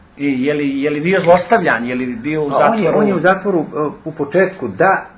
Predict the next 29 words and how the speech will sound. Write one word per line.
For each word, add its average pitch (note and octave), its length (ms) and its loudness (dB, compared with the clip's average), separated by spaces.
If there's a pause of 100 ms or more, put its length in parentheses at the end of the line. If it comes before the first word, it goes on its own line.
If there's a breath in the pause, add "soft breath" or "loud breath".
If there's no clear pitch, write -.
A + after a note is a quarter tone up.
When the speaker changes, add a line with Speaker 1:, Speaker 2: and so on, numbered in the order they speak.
Speaker 2:
pa A#2+ 80 -6
je D3+ 80 -4
onda, F3+ 360 -4
pošto - 260 -10
je - 60 -6
on F#3 140 -8 (1040)
po C3+ 100 -8
struci E3 400 -10 (180)
poslastičar - 680 -4
i G#2 80 -8
vra-, A#2+ 280 2
onda D3+ 180 -2
je C3+ 140 0
u, D3+ 320 -6
ono, C3+ 300 -2 (520 loud breath)
u C3 80 -8
neku C#3+ 200 -4
kuhinju, G#2+ 540 -6
kuhinju G#2 340 -8
su - 120 -18
ga E2+ 100 -10
smestili, A#2+ 500 -10
bio B2+ 200 0
je B2 80 0
u A2+ 60 -2
Zabrežju, A#2+ 680 0
bio A2+ 260 0
je A2 160 2
u, G#2 120 -6